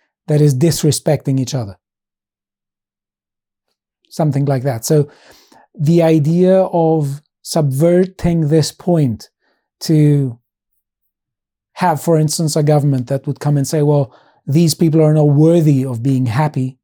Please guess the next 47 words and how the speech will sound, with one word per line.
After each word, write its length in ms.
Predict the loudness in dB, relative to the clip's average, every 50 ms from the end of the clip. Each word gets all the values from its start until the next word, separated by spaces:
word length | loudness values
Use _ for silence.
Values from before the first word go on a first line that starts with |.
| _ _ -4
therefore 560 | 0 2 2 2 0 0 -2 -2 -2 -2 -2
I'm 160 | -2 -2 0
going 180 | 0 0 0 0
to 80 | -2 -2
deprive 460 | -2 -4 -4 -4 -4 -2 -2 -2 -2
them 160 | -4 -4 -4
all 260 | -2 -2 -2 -2 -2
means 320 | -2 -2 -2 -2 -4 -4 -6
of 80 | -6
happiness 540 | -6 -6 -6 -6 -6 -6 -6 -6 -6 -8 -12 -18 -20 -20 _ _ _
and 160 | -4 -4 -4 -2
of 220 | -2 -2 -2 0
all 200 | 0 2 2 4
their 220 | 4 2 2 2
rights, 300 | 0 0 0 -2 -2 -2
and 80 | -4 -4
I'm 100 | -4 -2
gonna 200 | -2 -2 -2 -2 0 2
demonize 440 | 2 2 2 2 0 0 -2 -4 -4
them." 260 | -2 -2 -2 -4 -6 _ _ _ _ _ _ _ _ _ _ _ _ -10 -4
I 140 | -2 0 0
think 320 | 0 -2 -2 0 0 2 2
he 80 | 2
would 180 | 2 2 0 0
say 160 | 0 0 0
that 160 | 0 0 0 0
this 200 | 0 0 0 -2
is 140 | -2 0
inconsistent 800 | 0 0 0 0 -2 -2 -2 -2 -2 -2 -2 -4 -4 -4 -4 -2
with 140 | -2 -2 0
the 100 | 0 0
idea 340 | 0 0 0 0 0 0 0
that 220 | 0 -2 -4 -6 _ _ _ -8
human 320 | -2 0 0 0 2 2
beings 260 | 2 0 0 0 -2
are 140 | -2 -2 -2
ends 260 | 0 -2 -2 -2 -2
in 140 | -4 -4 -4
themselves 600 | -4 -4 -6 -6 -6 -8 -10 -12 -16 -20 -20 _ _ _ _ _ _ _ _ _ _ _ _ _ _ _ _ _ _ _ _ _ _ _ _ _ _ _
and 120 | -8 -4 -4
that 140 | -4 -2 0
they 140 | 0 0
deserve 420 | 2 0 0 2 2 2 2 2 0
a 60 | -2
kind 260 | -4 -2 -2 -2 -2
of 140 | -4 -4 -4
dignity. 480 | -6 -6 -6 -8 -8 -10 -12 _ _